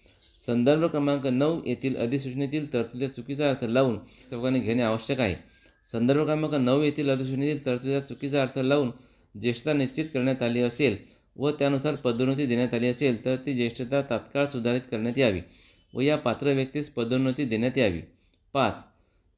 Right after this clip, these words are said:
सदर परिपत्रक सर्व संबंधिताच्या निदर्शनास आणण्याची जबाबदारी सर्व विभागीय शिक्षण उपसंचालक तसेच सर्व शिक्षणाधिकारी,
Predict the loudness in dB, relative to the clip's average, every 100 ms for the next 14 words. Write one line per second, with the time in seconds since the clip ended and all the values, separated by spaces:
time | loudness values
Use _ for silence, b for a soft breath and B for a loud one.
0 | -6 0 2 2 2 0 0 -4 -6 -4
1 | -2 -2 -2 -2 0 0 0 0 -2 -2
2 | -2 -2 0 0 0 0 0 0 -4 -2
3 | 0 2 2 0 -2 -4 -6 -6 -4 -4
4 | -2 -4 -2 -2 -2 -4 -6 -4 -2 -2
5 | -4 -6 -4 -2 -2 0